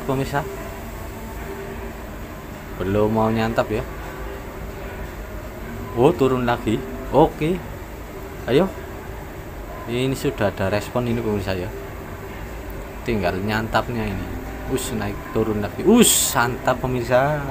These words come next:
Oke. Kita eksekusi ya. Hmm. Uh, duh, duh, duh, duh, duh. Coba lihat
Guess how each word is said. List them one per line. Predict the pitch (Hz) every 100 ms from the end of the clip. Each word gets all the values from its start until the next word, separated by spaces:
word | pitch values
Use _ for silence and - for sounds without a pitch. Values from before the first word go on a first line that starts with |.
| 120
Oke. | 110 113 - 135 170 151 - - - - - - - - - - - - - - - - - - - - - - - - - - - - -
Kita | 113 113 147 -
eksekusi | 135 - - 143 147
ya. | 139 - - 185
Hmm. | 226 226 202 175 156 113 95 - - - - - - - - - - - - -
Uh, | 135 139 120
duh, | 113
duh, |
duh, | 107 101
duh, | 95 95
duh. | 101 - - - - - - - - - - - - -
Coba | - 95 - 92
lihat | 92 101